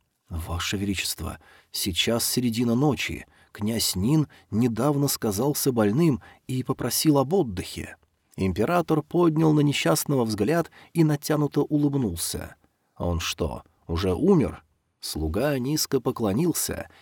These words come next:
и, не осмеливаясь больше шуметь, попятился назад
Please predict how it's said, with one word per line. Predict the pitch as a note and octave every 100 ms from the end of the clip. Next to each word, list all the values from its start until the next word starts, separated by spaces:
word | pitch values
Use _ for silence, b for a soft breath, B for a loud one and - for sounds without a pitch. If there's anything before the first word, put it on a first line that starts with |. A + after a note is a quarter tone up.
| -
и, | D3
не | C#3
осмеливаясь | B2+ - F3 E3+ D3+ D3+ B2+
больше | B2+ E3+ - C3+
шуметь, | - F#2 D#3 E3+ - B _
попятился | F#3 D#3+ F3 E3+ D3+ -
назад | D#3 D3+ D3 F#2+ -